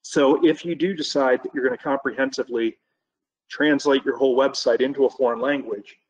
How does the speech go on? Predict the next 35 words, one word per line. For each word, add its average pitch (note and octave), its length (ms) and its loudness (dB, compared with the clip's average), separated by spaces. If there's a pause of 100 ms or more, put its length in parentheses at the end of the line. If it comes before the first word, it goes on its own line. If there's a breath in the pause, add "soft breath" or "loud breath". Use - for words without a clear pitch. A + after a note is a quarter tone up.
(500)
it's - 120 -8
another E3 240 4
reason D#3 280 4
you'd B2+ 200 -2
want C3+ 260 0
professional B2+ 480 -2
assistance - 560 -2
because - 320 -6
there's B2 140 -10
probably A3 500 -2
gonna D3 180 -2
be C3+ 120 -4
some B2+ 220 -8
design, B2 600 0 (320)
uh, A2 300 -6
changes A#2 480 -10
that - 140 -12
need B2 140 -10
to - 80 -20
be A2+ 100 -14
made A2+ 300 -6
as G#2 220 -12
well. A2 360 -4 (360 loud breath)
So D#3 280 4
obviously E3 440 2
this D#3+ 160 0
starts - 280 0
to - 80 -8
get B2+ 200 0
pretty A#2 240 -4
expensive, A2+ 640 -6
right? A2 320 -2 (640)
Um, C3+ 280 2 (3000)
so - 180 -6
re-, F3 220 2